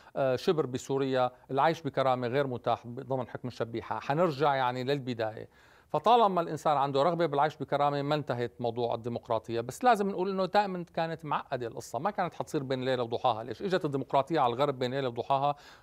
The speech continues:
آه، صراعات صارت عبر عشرات السنين بل مئات السنين إلى أنه وصلنا لهي المرحلة. بدنا حداثة، بدنا، بدنا شيء يتغير بالوعي،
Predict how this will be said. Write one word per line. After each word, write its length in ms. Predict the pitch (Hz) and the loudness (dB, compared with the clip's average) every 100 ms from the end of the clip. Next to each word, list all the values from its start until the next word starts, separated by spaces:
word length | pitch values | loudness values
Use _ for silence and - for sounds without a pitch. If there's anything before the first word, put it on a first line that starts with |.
| _ | _
آه، 200 | - 175 | -4 -4
صراعات 600 | 151 202 180 160 180 175 | 0 4 6 6 6 4
صارت 380 | - 170 160 151 | 4 4 4 2
عبر 200 | 151 151 | 0 2
عشرات 420 | 143 - 165 170 | 0 2 2 2
السنين 360 | - - 175 190 | 0 -4 -2 2
بل 140 | 180 | 2
مئات 300 | 175 208 208 | 2 0 0
السنين 360 | 175 - 147 147 | -2 -4 -4 -2
إلى 240 | 185 175 165 | 2 2 2
أنه 160 | 147 135 | 2 0
وصلنا 320 | - 139 127 | 0 -2 0
لهي 220 | 120 127 | 0 0
المرحلة. 500 | 120 117 - 113 113 - - - - | 0 -4 -2 -4 -6 -12 -20 -18 -2
بدنا 260 | 240 277 | 0 2
حداثة، 640 | - - 170 175 175 - 120 | 0 0 4 6 4 2 0
بدنا، 320 | 135 139 151 | 0 -2 -2
بدنا 280 | 151 147 147 | -2 -4 -6
شيء 220 | - 170 | -2 -2
يتغير 420 | 131 139 175 156 | 2 2 4 2
بالوعي، 580 | 135 135 143 156 117 | 0 -2 2 2 2